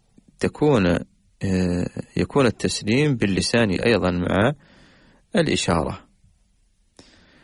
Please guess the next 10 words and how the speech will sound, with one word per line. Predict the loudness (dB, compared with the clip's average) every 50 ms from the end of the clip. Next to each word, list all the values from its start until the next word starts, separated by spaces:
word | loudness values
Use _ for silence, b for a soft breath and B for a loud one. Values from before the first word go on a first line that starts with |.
| b b b b b b b b b _ _ _ _ -8
وأيضًا، | -2 0 2 2 2 2 2 2 0 -2 -4 -10 -14 -18 -12 -6 -2
آه، | 0 2 2 2 2 2 2 0 0 -2 -4 -8 -12 -16 _ _ _ _ _ _ _ _ _ _ _ _ _ _ _ _ _ _ _ _ _ -2
مما | 0 2 4 4 4 4 4 4 4 2 2 0 -2 -4 -8 -12 -14 -14 -14 -12 -12 -12 -12 -8 -6
يتعلق | -6 -4 -2 0 0 2 2 2 2 0 0 -2
بالسلام | -2 -2 -2 -2 -2 0 2 2 2 2 2
من | 2 0 0 0 0 0 0
آداب | 0 0 0 2 2 2 2 2 0 -6 _ _ _ _ _ -20 -20 _ _ _ _ _ _ _ _ _ _ _ _ _ _ _ _ _ _ _ B B B B B B B B B _ _ _ -2
أن | 0 2
يبدأ | 2 0 0 0 0 0 0
الصغير | 0 -2 -2 -4 -2 0 0 0 2 2 2 0 -2 _